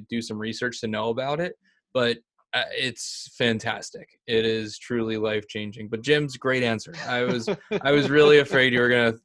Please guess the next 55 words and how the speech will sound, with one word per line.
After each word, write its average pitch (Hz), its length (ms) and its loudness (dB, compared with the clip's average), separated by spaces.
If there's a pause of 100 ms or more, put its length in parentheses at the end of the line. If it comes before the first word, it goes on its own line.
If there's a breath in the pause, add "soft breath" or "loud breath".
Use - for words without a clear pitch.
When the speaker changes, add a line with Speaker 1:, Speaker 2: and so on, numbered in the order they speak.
(160)
Speaker 1:
give 131 140 2
me 120 120 0
a 110 60 2
Pat's 117 380 -2
or 110 100 2
a 107 60 0
Geno's, 104 480 -6
and 104 120 -10
then, 104 120 -14 (420 soft breath)
you 117 120 0
know, 110 120 0
I 107 100 -2
mean, 107 320 -6 (160)
there's 120 220 -2
just 127 180 -6
a 131 60 2
little 139 320 8
bit 131 120 6
of 123 140 4
judgment 117 420 4
that 107 140 0
comes 110 260 -2
out 107 220 2
of 101 120 -10
that 107 220 -6 (100)
with 123 140 -6
<laughs> 127 220 -4
anybody 120 360 -2 (100)
who 131 140 -2
Speaker 2:
No, 110 460 2
no, 104 360 -6
no. 104 280 -4
If 117 120 -8
you, 160 60 -2
if 170 180 -6
you 156 100 -2
say 165 260 0
Pat's 135 320 -2
or 120 60 -10
Geno's 113 400 -6
right 110 160 2
off 107 160 -2
the 110 80 -10
bat, 101 300 -2
then 110 100 -8
you 110 40 -8
know 110 160 0
it's 104 220 -6
not 101 160 -4
like 107 180 -6
a - 40 -20
person 104 300 -4
who 95 60 -10
spent 110 300 -2
a, 101 120 -2